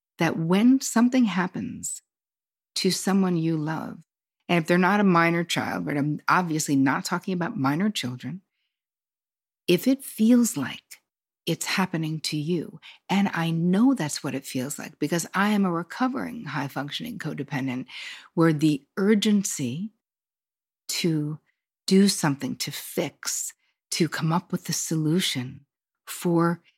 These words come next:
that person, my sister, that my cousin, the person I love, is so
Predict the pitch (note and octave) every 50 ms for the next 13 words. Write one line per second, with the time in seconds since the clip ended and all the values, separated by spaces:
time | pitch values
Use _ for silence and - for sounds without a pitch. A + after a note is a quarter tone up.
0 | _ _ _ - E3 D3 B2+ - - - - E3+ E3+ - - B2+ B2+ B2+ C3 D#3
1 | - - - - G3 - - - - D3 C3+ C3 C3 C3 D3+ D3 - C#3 C#3+ -
2 | - - - F#3+ E3+ - C3+ C#3 C3+ - - - F#3 F3 - E3 D#3 D3 C#3+ C3+
3 | C#3+ D3+ D#3 D3+ D3 D3 D3+ - _ _ _ - - - - - - _ _ _
4 | _ _ _ - F3+ F3 F3 E3 D#3 - - - - _ _ _ _ _ _ -
5 | - - - - G3+ F#3+ G#3 A3+ A#3+ B3+ C4+ C#4